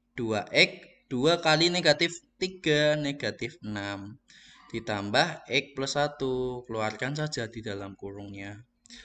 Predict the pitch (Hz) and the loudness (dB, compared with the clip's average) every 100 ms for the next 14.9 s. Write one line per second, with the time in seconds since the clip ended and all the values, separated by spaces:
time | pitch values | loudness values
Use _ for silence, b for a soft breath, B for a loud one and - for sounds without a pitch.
0 | B 143 170 180 175 185 185 185 160 160 | B 4 6 6 8 12 12 10 6 0
1 | 160 170 180 170 113 - _ _ - B | 0 -2 0 0 0 -4 _ _ -20 B
2 | B _ - 180 - - _ _ _ _ | B _ 2 2 2 -18 _ _ _ _
3 | _ _ _ 151 156 151 143 143 151 139 | _ _ _ -4 4 6 6 4 6 8
4 | 143 131 127 143 131 143 147 117 110 104 | 8 6 -2 2 4 4 4 2 2 0
5 | 110 104 113 107 107 107 143 127 113 110 | -6 -4 -4 -2 -4 -2 -2 -2 -2 -2
6 | 107 113 120 123 107 113 107 107 - 104 | -2 -2 -2 -2 0 0 -2 -8 -6 -8
7 | 107 101 - 151 170 - B B B - | -6 -6 2 2 0 -10 B B B -4
8 | 165 165 143 135 147 156 147 120 123 127 | 0 4 6 6 2 0 0 0 0 -2
9 | 131 - 117 101 110 143 156 - - _ | -2 -2 -2 -2 4 4 4 0 -18 _
10 | _ - 147 - 135 127 123 151 170 156 | _ 0 0 0 -2 2 4 4 2 2
11 | 131 139 139 165 160 180 165 127 - - | 0 0 0 -2 2 6 8 6 2 -8
12 | _ _ _ 139 143 135 - 135 - 131 | _ _ _ -4 0 0 0 -2 -2 -6
13 | 123 113 - 143 170 - b b b - | -2 -2 4 4 4 0 b b b -2
14 | - 156 156 185 165 151 147 139 | 4 6 6 2 2 2 4 4